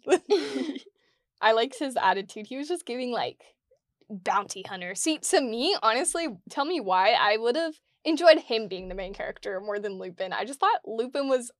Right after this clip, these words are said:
Speaker 1: acting like a silly little kid. Like, he jokes around, he never seems to take anything seriously.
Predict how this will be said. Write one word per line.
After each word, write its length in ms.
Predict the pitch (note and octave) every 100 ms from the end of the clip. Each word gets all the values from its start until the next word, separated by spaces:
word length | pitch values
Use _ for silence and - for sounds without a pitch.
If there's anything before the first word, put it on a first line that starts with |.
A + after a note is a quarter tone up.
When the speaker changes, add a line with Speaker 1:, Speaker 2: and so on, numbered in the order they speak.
| _ -
Speaker 1:
acting 320 | G#3+ - C4+
like 140 | C4
a 80 | B3
silly 320 | C4+ - B3+ B3
little 260 | A#3+ A#3
kid. 460 | G#3 A3 G3 F3+ G#3+ _ _ _ _
Like, 120 | A3+
he 100 | B3
jokes 380 | A#3 A#3+ C#4 -
around, 400 | D4 C4 C4 D4+
he 80 | C#4
never 180 | A#3 C4+
seems 220 | C#4 C#4
to 80 | C4+
take 220 | A#3+ A#3
anything 340 | A#3+ A#3+ B3
seriously. 760 | B3 B3 G3+ A3 A#3+ B3+ C4 C4